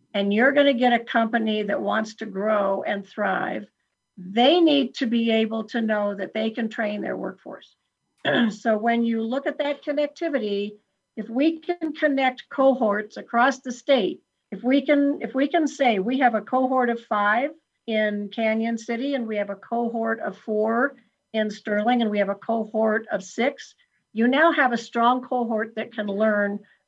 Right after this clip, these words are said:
because of that connectivity. And that opportunity can happen in con-, not only your higher ed institutions, but in com-, in community colleges as well. And it all,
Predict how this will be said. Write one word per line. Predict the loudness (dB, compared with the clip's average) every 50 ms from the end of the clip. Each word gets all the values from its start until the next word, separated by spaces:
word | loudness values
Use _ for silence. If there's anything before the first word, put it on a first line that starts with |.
| _
because | -6 -6 -2 0 -2 0 0
of | 0 0
that | 2 2 0 0 -2
connectivity. | -2 0 2 2 0 0 -2 -6 -4 -2 -2 -2 -2 -4 -6 -6 -10 _ _ _ _ _ -4 0
And | 0 2 4 6
that | 6 6 8 6
opportunity | 6 4 4 2 -2 -4 -4 -2 0 0 0 0 0 -2 -4
can | -4 -4 -4 -4 -4
happen | -2 -2 -2 -2 0 0 -2 -2 -2 -2 -6 -8 -10 -14 _ _ _ _ _ -2
in | 0 2 2 2
con-, | 0 -2 -4 -2
not | 0 0 2 2
only | 0 0 -2 -2 -4 -4
your | -2 -4 -4
higher | -4 -4 -4 -2 -2 -2 -2 -2
ed | -4 -4 -6 -6 -10 -20 -20 -20 -20 _ _ -12 -10
institutions, | -10 -10 -12 -14 -10 -8 -8 -8 -8 -8 -8 -4
but | -2 -2
in | -2 -2 -4
com-, | -6 -8 -10 -10 -10 -12 _ _ _ -6
in | -6 -4 -4 -4 -6
community | -8 -6 -4 -4 -2 0 0 -2
colleges | -2 0 0 2 2 2 2 0 -2 -6 -6 -6
as | -8 -8 -4
well. | 0 2 2 2 2 0 -4 -8 _ _ _ _ _ _ _ _ _ -2
And | 0 2 2
it | 2 2
all, | 4 4 6 6 8 8 6 6 4